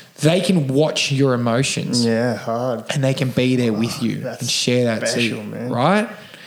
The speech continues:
Speaker 1: Fuck, man, that was ruthless. I did that, and then I had to write my letter to my good, a goodbye letter to my addictions,
Speaker 2: Mm.
Speaker 1: which I fucking love. Have you, have I, have you,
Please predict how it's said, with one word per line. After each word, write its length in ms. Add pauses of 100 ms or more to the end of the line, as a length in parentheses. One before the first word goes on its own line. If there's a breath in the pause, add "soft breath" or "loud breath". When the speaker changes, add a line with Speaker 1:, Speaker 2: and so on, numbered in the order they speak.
(260 loud breath)
Speaker 1:
Fuck, 640
man, 260
that 100
was 220
ruthless. 540
I 120
did 180
that, 300
and 120
then 120
I 80
had 160
to 80
write 500
my 340
letter 220
to 140
my 140
good, 300
a 120
goodbye 460
letter 180
to 100
my 140
addictions, 640
Speaker 2:
Mm. 480
Speaker 1:
which 100
I 40
fucking 560
love. 280
Have 100
you, 140
have 180
I, 140
have 160
you, 360